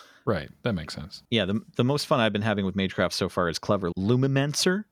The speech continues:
Speaker 2: uh, which is the one white mana, zero one, Magecraft, this gets plus two, plus two until end of turn. So it's kinda like Step Links.
Speaker 1: Is that good? 'Cause it seems bad.
Speaker 2: Well, how many spells do you have? And, like,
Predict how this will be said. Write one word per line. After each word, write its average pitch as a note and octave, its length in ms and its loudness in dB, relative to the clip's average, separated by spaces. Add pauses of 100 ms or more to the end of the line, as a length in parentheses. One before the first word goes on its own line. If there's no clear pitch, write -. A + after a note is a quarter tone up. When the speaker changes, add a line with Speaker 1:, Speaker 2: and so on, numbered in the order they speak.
(100)
Speaker 2:
uh, F#2+ 160 2
which F2+ 220 -4
is F#2+ 60 -6
the F2+ 160 0
one F2+ 300 -2
white F2+ 200 -2
mana, F2 280 0
zero F2+ 300 -2
one, E2+ 480 -2
Magecraft, F2+ 640 -2
this - 140 -10
gets F2 140 -4
plus F2 200 -4
two, F#2 120 -4
plus F#2+ 180 -4
two G2+ 140 0
until G2 160 0
end F#2+ 80 -2
of F#2+ 80 -4
turn. A#2+ 400 -4
So F#2+ 200 -4
it's F2 120 -8
kinda C#3 220 0
like G2+ 180 0
Step - 320 -2
Links. D#3+ 420 -4 (160)
Speaker 1:
Is G2+ 140 -6
that F3 200 -4
good? F#3 320 -2
'Cause B2 140 -2
it A#2+ 160 -8
seems F#3 380 0
bad. A2 480 -2 (160)
Speaker 2:
Well, G3 540 0
how - 260 0
many B2 180 0
spells G3+ 460 0
do A#2 60 0
you G2+ 100 2
have? F2+ 360 0
And, F2+ 140 -2
like, F2 320 -4